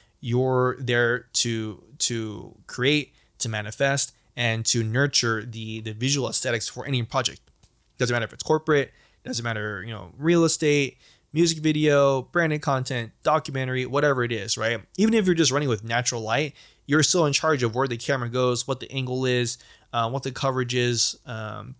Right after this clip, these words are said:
you know, do you use a gimbal? Do you not use a gimbal? Um, you know, do you have the sun in the shot? D-, do you ha-, not have the sun in the shot?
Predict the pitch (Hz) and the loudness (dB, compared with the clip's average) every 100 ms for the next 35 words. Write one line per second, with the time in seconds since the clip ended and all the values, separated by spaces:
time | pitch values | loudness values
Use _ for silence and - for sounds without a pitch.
0 | - 135 120 113 117 113 123 117 104 143 | -2 0 2 0 -4 -2 -2 -4 -2 0
1 | 165 156 147 127 113 117 165 156 147 143 | 2 4 4 2 -2 0 0 0 -2 -2
2 | 147 143 143 143 135 - 110 104 104 110 | 0 2 2 0 -4 -8 -8 -8 -10 -14
3 | - 127 117 107 120 120 113 - 139 113 | -14 -8 -8 -6 -2 -2 0 0 0 0
4 | 107 - 170 135 120 113 123 120 117 110 | 0 2 2 0 -6 -14 -14 -8 -6 -4
5 | 117 143 143 170 151 156 147 147 160 151 | -2 -2 0 -2 -2 -2 -2 0 2 2
6 | - | -2